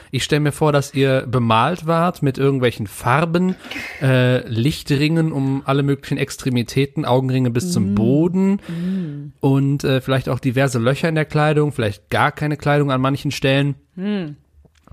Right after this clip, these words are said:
Speaker 1: So stell ich mir das vor und dann
Speaker 2: Ja,
Speaker 1: stell ich mir vor, wie
Speaker 2: vollkommen
Speaker 1: ihr da,
Speaker 2: korrekt.
Speaker 1: wie ihr da, ähm, zivilcouragiert ein umgetretenes Fahrrad entwendet.
Speaker 2: Ja.
Speaker 1: So, das muss ja ein wahnsinniges Bild, also ich stell mir das
Speaker 2: So ähnlich war's, hat es sich zugetragen.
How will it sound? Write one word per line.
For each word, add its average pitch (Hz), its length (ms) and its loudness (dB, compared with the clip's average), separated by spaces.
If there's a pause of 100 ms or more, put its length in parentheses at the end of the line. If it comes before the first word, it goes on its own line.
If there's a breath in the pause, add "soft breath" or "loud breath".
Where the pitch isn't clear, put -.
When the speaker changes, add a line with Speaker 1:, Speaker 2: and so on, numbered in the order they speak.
Speaker 1:
So 127 160 2
stell 151 160 0
ich - 60 -8
mir 139 80 0
das 120 180 -2
vor 160 220 0
und 147 100 0
dann 143 100 2
Speaker 2:
Ja, 170 60 0
Speaker 1:
stell 160 100 0
ich 143 80 -2
mir 151 80 -2
vor, 143 240 0
wie 143 60 0
Speaker 2:
vollkommen 160 160 0
Speaker 1:
ihr - 60 2
da, 120 100 2
Speaker 2:
korrekt. 123 180 -2 (320 loud breath)
Speaker 1:
wie 127 180 0
ihr 127 120 -2
da, 113 580 0
ähm, 107 280 0 (340 loud breath)
zivilcouragiert 120 1080 0
ein 110 260 -2
umgetretenes 120 480 -2
Fahrrad 110 600 -4 (500)
entwendet. 113 760 0 (720 soft breath)
Speaker 2:
Ja. 214 240 2 (220)
Speaker 1:
So, 127 200 -2
das 127 160 0
muss 147 140 0
ja 127 160 2
ein 127 140 -2
wahnsinniges 123 460 0
Bild, 120 240 0
also 117 160 -4
ich 113 100 -4
stell 127 120 0
mir 127 80 0
das 120 160 -2
Speaker 2:
So 233 340 0
ähnlich 285 360 0
war's, 233 360 -2
hat 214 260 -2
es - 100 -10
sich - 160 -10
zugetragen. 240 760 0